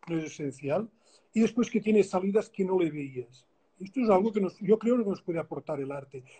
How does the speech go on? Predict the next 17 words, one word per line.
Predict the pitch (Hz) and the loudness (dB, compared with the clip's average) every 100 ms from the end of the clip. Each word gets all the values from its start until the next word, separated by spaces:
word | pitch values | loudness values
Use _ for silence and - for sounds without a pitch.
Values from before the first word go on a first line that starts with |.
| _ | _
Y | 190 | 4
la | 170 | 6
otra | 165 190 | 6 4
cosa, | 185 202 - 220 - _ _ | 4 2 2 -6 -6 _ _
para | - 147 | -6 -6
mí | 156 | -6
básica, | 165 180 180 196 220 220 _ _ _ _ | -4 -4 -4 -4 -2 -2 _ _ _ _
es | 165 165 - _ | -16 -16 -18 _
que | 190 175 _ | -4 -4 _
cada | - 202 214 214 208 202 | 0 2 4 2 2 -2
obra | 196 185 175 | -6 -10 -10
artística, | 156 - - - 202 185 233 | -12 -18 -16 -18 -10 -10 -10
será | - 170 143 | -18 -14 -14
mejor | 156 143 180 | -12 -12 -10
o | 156 | -10
será | - 156 190 | -8 -6 -6
peor, | 160 175 214 | -4 -4 -4